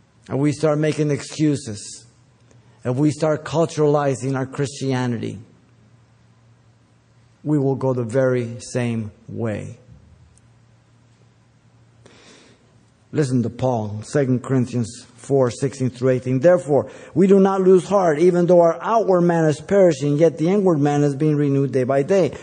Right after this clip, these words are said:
For our light afflictions," eh, that's comical.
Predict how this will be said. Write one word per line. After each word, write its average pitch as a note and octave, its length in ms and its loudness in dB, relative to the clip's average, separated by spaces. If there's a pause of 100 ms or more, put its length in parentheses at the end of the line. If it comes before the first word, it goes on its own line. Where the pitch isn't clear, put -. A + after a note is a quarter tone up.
(140)
For F#3 200 4
our F#3 140 4
light A#3+ 340 4
afflictions," G#3+ 720 2 (120)
eh, D#3+ 280 -8
that's G3 220 -2
comical. F3+ 640 -4